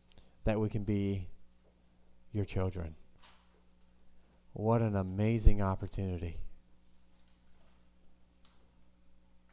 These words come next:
Thank you for what you're doing in our lives this morning,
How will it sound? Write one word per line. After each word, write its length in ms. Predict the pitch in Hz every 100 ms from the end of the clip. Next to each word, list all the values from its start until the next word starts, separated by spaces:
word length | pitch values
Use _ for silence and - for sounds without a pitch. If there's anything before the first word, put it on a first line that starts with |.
| - - - - - - -
Thank 280 | - 135 131
you 80 | 131
for 140 | 117
what 200 | 117 113
you're 80 | 123
doing 300 | 113 117 117
in 80 | 110
our 140 | 104
lives 500 | 98 104 107 110 104
this 300 | 104 104 -
morning, 480 | 117 113 113 113 110